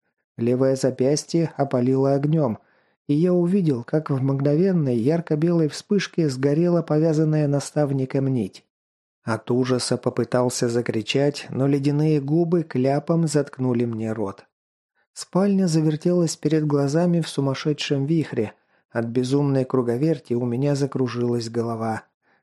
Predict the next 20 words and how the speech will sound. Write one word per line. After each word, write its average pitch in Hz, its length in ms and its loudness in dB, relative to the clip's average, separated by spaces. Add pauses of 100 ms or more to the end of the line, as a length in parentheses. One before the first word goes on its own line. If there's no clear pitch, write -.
Моей 107 380 -2
последней 131 600 0
связанной 131 540 0
мыслью 123 680 0
стало 165 440 0
сожаление 165 880 0
о 143 80 0
не 127 140 0
случившейся 147 960 -2
по 123 160 -4
дороге 123 460 -2
сюда 117 460 -4 (120)
аварии. 107 640 -4 (720)
Сдохнуть 135 640 -2
в 139 40 2
удобном 175 460 0
кожаном 165 480 0
кресле 165 460 0
крутой 156 420 -2
тачки - 560 -4